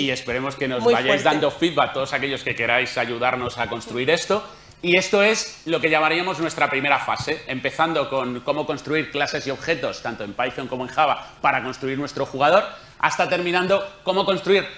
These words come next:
Speaker 1: redes de neuronas basadas en aprendizaje por refuerzo.
Speaker 2: Eso es, y todo tendrá, pues, un nivel incremental. Así que nada, pues os animamos a que, a que nos animéis <laughs> a publicar esto en, en, en fecha, ¿vale? Creemos que es bastante interesante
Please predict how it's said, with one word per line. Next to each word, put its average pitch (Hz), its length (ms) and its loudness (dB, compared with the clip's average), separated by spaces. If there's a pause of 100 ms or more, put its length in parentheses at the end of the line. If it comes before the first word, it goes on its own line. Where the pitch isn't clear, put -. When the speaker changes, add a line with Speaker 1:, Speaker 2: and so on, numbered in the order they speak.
Speaker 1:
redes 190 520 2
de 170 120 0
neuronas 196 560 2
basadas 143 460 -4
en 131 100 -6
aprendizaje 110 560 -10
por 92 160 -12
refuerzo. - 520 -16
Speaker 2:
Eso 190 220 -8
es, 180 260 -12
y 190 140 -6
todo 202 240 -2
tendrá, 208 320 -2
pues, 208 140 -2
un 196 120 -2
nivel 190 380 -2
incremental. 185 720 -4 (420)
Así 214 220 -2
que 226 140 0
nada, 190 280 -2
pues 185 140 -4
os 202 140 -2
animamos 233 500 0
a 240 80 0
que, 226 420 0
a 233 80 0
que 220 120 2
nos 214 120 -2
animéis 233 540 4
<laughs> 330 600 6
a 311 240 0
publicar 254 420 0
esto 247 260 -8
en, 240 200 -6 (580)
en, 220 480 -8
en 208 380 -6
fecha, 254 580 2
¿vale? 220 340 -4
Creemos 220 260 -2
que - 80 -2
es 277 60 0
bastante 269 280 -2
interesante 285 720 -2